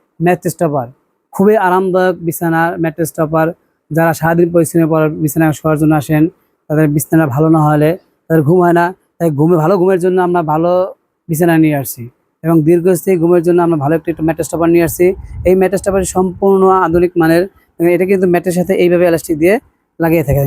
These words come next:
এইভাবে কিন্তু এলা-, ম্যাট্রেসের সাথে অ্যাডজাস্ট করা থাকে এবং এই ম্যাট্রেস টপারটি খুবই সফট। দেখেন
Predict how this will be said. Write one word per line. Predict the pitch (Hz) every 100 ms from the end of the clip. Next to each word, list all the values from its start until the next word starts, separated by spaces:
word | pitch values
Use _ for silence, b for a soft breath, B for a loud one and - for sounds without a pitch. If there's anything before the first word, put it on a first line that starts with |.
| 156
এইভাবে | 175 180 180
কিন্তু | 185 185
এলা-, | 175 175
ম্যাট্রেসের | 170 - 165 175
সাথে | 170 220 - - _ -
অ্যাডজাস্ট | 190 180 -
করা | 160
থাকে | 143 139 123 _ _ -
এবং | 185
এই | 185
ম্যাট্রেস | 185 190 202
টপারটি | 208 202 202
খুবই | - 208
সফট। | - 185 143
দেখেন | 139 131